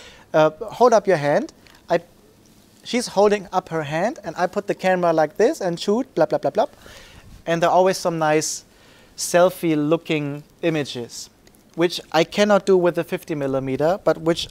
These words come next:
I can do greatly with the twenty-four millimeter. So each lens has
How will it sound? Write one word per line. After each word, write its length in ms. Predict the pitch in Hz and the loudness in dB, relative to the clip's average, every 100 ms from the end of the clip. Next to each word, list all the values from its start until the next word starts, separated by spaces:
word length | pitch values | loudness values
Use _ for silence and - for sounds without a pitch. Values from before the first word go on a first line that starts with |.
| - | -4
I 100 | 147 | -4
can 400 | - - 175 175 | -4 0 0 2
do 140 | 160 | -2
greatly 480 | 143 160 175 170 156 | 0 2 2 0 -4
with 160 | 143 139 | -4 -6
the 80 | |
twenty-four 480 | - 156 139 - 160 | -6 -4 -6 0 2
millimeter. 460 | 135 123 120 117 120 - - - | 2 -6 -8 -10 -12 -14 -20 -12
So 200 | - 190 | -4 -2
each 280 | 226 240 - | -2 -6 0
lens 520 | 170 190 320 - - - - - - - - | 2 2 0 -6 -12 -14 -16 -16 -18 -20 -8
has 640 | 160 156 170 170 - | 0 4 4 2 -4